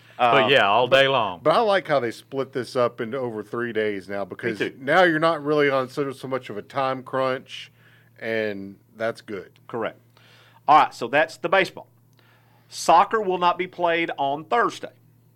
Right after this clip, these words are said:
Speaker 1: Soccer doesn't start until Friday.
Speaker 2: Friday.
Speaker 1: In the soccer, on Friday,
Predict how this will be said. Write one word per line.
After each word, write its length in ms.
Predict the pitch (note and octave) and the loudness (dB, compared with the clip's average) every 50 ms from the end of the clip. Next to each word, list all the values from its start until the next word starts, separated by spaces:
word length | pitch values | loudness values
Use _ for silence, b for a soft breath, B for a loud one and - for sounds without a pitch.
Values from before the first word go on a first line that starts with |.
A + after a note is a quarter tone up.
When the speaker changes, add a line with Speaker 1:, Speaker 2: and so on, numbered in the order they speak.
| _ _ | _ _
Speaker 1:
Soccer 460 | - - - B2+ C3 C#3+ - F3 E3+ | -6 0 2 2 2 2 0 -4 -6
doesn't 400 | C#3+ C#3+ C3 C3 C3+ D3 D3 - | -4 -2 -4 -4 -4 -8 -14 -14
start 420 | - - - A#2 A2 A2+ A2+ A2+ _ - | -12 -8 -4 -2 -2 -2 -2 -4 _ -10
until 640 | G#2+ G#2+ G#2+ G#2 - - A2+ G#2 G2+ G2+ A2 - - _ | -12 -12 -12 -14 -14 -12 -8 -6 -6 -6 -8 -10 -14 _
Friday. 520 | _ - - - - F#3 F#3+ F3 C3+ - G2+ | _ -20 -10 -2 2 4 6 6 6 4 0
Speaker 2:
Friday. 140 | G2 - - _ b b b b b b b b b b b - | -4 -16 -20 _ b b b b b b b b b b b -4
Speaker 1:
In 160 | B2+ C3+ C#3+ | -2 -2 -2
the 60 | C#3+ | -6
soccer, 440 | - - G3+ G#3+ G#3 - - - - _ _ _ _ _ - | -2 2 4 4 4 4 2 -2 -16 _ _ _ _ _ -6
on 220 | G#2+ A#2+ C#3 D3 | -6 -4 -4 -6
Friday, 520 | - - F#3+ F#3+ F3 D#3 A2 F2 E2 - | -4 2 4 6 6 6 4 2 -4 -14